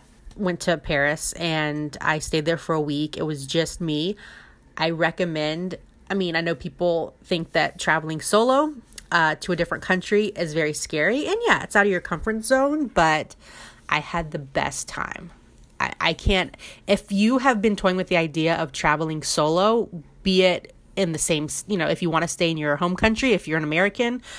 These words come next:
I'm assuming the majority of you who lis-, listening are. If you're American and you wanna stay in the States, but you wanna take a trip and you wanna do it by yourself, go for it. If you wanna go, uh, to a different country,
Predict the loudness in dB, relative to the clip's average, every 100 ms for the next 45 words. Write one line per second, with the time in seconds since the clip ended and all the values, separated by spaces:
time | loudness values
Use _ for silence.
0 | -10 -8 -4 -2 0 0 0 -2 -4 2
1 | 2 2 -2 -2 -4 -6 -6 0 0 0
2 | -4 -2 -2 0 -2 -2 2 4 4 2
3 | -8 -16 -16 -8 -4 -2 2 2 2 2
4 | 2 2 0 0 0 0 -2 0 -2 -2
5 | -2 0 0 0 -6 -6 -4 -2 2 2
6 | 0 -6 -4 -2 0 2 2 2 0 0
7 | 0 2 2 0 0 2 2 4 2 2
8 | 0 -2 -2 -4 -4 0 2 2 6 6
9 | 6 2 2 0 0 -2 -2 -2 2 2
10 | 2 0 0